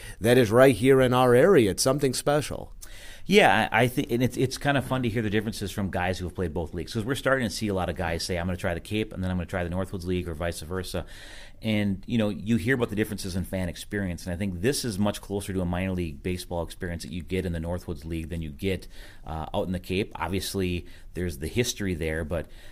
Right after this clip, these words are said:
Speaker 2: you know, I remember it wasn't that long ago when Jordan Zimmerman was the first Express player to make the Major League Baseball, uh, out of Eau Claire, and now I think we're at seventeen. So, I mean, that between coaches and, and players that have made the Major League level, and, you know, I mean, over a hundred guys that have played Major League, uh, or, uh,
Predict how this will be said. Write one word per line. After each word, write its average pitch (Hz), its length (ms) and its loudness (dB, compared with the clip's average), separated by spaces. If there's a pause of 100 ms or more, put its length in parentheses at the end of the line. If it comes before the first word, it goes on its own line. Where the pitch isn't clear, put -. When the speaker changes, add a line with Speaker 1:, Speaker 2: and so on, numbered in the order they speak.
Speaker 2:
you - 120 -4
know, 117 40 2
I 101 60 4
remember 123 180 2
it 107 80 0
wasn't 123 220 2
that 101 160 0
long 95 180 0
ago 92 160 -2
when 80 160 -2
Jordan 85 260 -2
Zimmerman 98 280 -2
was 82 140 -6
the 76 40 -10
first 92 300 -6
Express 92 320 -6
player 87 220 -4
to 80 60 -2
make 82 140 -4
the 82 80 -8
Major 82 220 -6
League 71 160 -6
Baseball, 78 680 -4
uh, 80 260 -8
out 98 120 -2
of 82 100 -6
Eau 80 80 -4
Claire, 104 400 -2 (420)
and 107 120 2
now 113 160 2
I 123 60 0
think 117 180 -4
we're 123 100 2
at 120 80 0
seventeen. 110 720 0
So, - 160 -6
I - 20 -4
mean, 82 160 -4
that 85 220 -4
between 85 260 -2
coaches 104 540 0
and, 87 180 -2
and 82 180 -6
players 101 300 0
that 90 100 -4
have 82 120 -6
made 87 300 -2
the 85 80 -4
Major 85 260 -6
League 80 180 -6
level, 82 380 -6 (280)
and, 85 280 -4
you - 40 -4
know, 82 100 -4
I 67 40 -6
mean, 76 140 -6
over 85 200 -4
a 71 60 -6
hundred 107 280 -2
guys 82 260 -2
that 85 80 -8
have 76 120 -10
played 85 220 -6
Major 82 280 -6
League, 78 300 -10
uh, 73 240 -10
or, 78 240 -10
uh, 73 220 -8